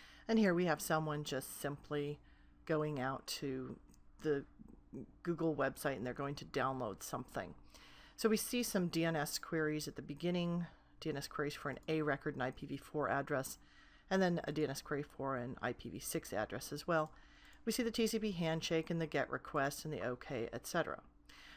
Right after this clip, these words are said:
We can see that the client, uh, does go back and make additional D N S queries along the way. If we select statistics and protocol hierarchy, Wireshark will put all of the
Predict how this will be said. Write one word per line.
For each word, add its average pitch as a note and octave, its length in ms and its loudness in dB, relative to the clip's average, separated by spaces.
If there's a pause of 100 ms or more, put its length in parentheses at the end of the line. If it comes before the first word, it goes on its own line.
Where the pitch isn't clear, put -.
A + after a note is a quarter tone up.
(100)
We G#3+ 80 4
can G3 100 4
see A3 260 2
that F#3+ 140 -2
the F#3 60 -4
client, F3 640 2
uh, D#3+ 260 4
does D#3+ 280 4
go E3+ 160 2
back D3+ 280 2
and D#3 100 -2
make C#3+ 200 -4
additional D3+ 460 0
D D#3 220 -4
N C#3 80 0
S C3 240 -2
queries D#3+ 560 2
along C#3+ 420 -2
the D#3 80 -6
way. F#3 360 2 (920)
If C4 160 -2
we E4 80 2
select F#3+ 460 2
statistics - 1040 -4 (120)
and D3+ 480 -2 (200)
protocol E3+ 380 2
hierarchy, F#3+ 720 2 (2000)
Wireshark C4+ 400 2
will G#3 120 4
put - 400 2
all G3 380 6
of E3 380 0
the D3 400 -2